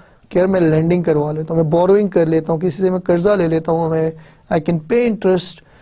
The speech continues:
और at-, ultimately हो, मुझे थोड़ा तकलीफ तो काटनी पड़ेगी, लेकिन उससे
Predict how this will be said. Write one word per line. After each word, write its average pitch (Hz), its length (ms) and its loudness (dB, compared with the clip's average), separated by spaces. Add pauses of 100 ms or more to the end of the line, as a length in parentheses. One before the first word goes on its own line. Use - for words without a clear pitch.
(260)
और 185 220 0
at-, 170 140 -4
ultimately 190 600 0
हो, 180 340 0
मुझे 165 220 0
थोड़ा 175 360 0
तकलीफ 190 440 -4
तो 220 100 -2
काटनी 202 400 -2
पड़ेगी, 170 440 -2
लेकिन 175 280 -2
उससे 175 400 0